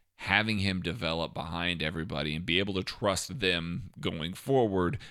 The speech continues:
to try and address a lot of these positions with some later round guys at wide receiver rather than committing to an early round pick. Surround Mahomes with quantity,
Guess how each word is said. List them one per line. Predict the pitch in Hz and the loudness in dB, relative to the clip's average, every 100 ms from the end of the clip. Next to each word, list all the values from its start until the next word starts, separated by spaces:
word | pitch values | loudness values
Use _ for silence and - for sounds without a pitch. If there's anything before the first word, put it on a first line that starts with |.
| - - | -10 -2
to | 101 | -2
try | - 104 95 | 2 4 6
and | 90 | 4
address | 82 - - 92 92 85 - | 2 0 0 2 2 2 -2
a | 80 | -2
lot | 90 85 82 | 0 2 0
of | 80 | -2
these | 78 | -6
positions | - 87 98 90 87 - | -4 -4 0 0 -2 -2
with | 110 113 | 0 0
some | 131 127 | 0 -2
later | 104 101 107 95 | 0 2 2 2
round | 87 82 90 | 0 0 -2
guys | 80 80 80 | 0 0 -2
at | - | -4
wide | 82 80 | -4 -2
receiver | 95 - 95 82 80 - - - | -4 0 0 0 -4 -6 -16 -2
rather | 95 87 | 2 2
than | 85 85 | -2 -6
committing | 87 90 87 82 82 | -4 -2 0 -2 -6
to | 90 78 | -8 -6
an | 92 - - | -6 -8 -4
early | 98 98 92 | 0 0 0
round | 87 76 71 - | -2 -4 -4 -4
pick. | 80 64 - - _ | -4 -4 -8 -20 _
Surround | - 104 107 117 107 | -2 2 4 4 2
Mahomes | 85 101 95 92 90 - - _ - | 0 0 0 -2 -6 -10 -20 _ -6
with | 82 - | -6 -6
quantity, | - 110 120 117 98 85 90 | -6 0 2 2 2 2 0